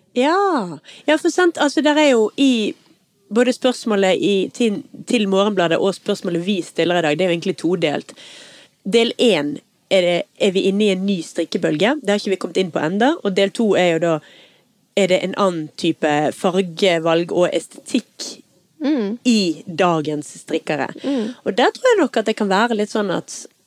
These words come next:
Speaker 1: mer tradisjonelle strikkere, folk som har strikket lenge, som jeg
Speaker 2: Mm.
Speaker 1: egentlig er en del av,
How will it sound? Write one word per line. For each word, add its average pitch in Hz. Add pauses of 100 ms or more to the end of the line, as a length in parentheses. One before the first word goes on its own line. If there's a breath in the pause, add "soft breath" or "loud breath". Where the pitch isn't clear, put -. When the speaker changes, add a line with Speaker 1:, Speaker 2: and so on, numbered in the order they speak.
(160)
Speaker 1:
mer 220
tradisjonelle 196
strikkere, 185
folk 320
som 262
har 214
strikket 226
lenge, 175 (100)
som -
jeg 349
Speaker 2:
Mm. 269
Speaker 1:
egentlig 220
er 233
en 151
del 202
av, -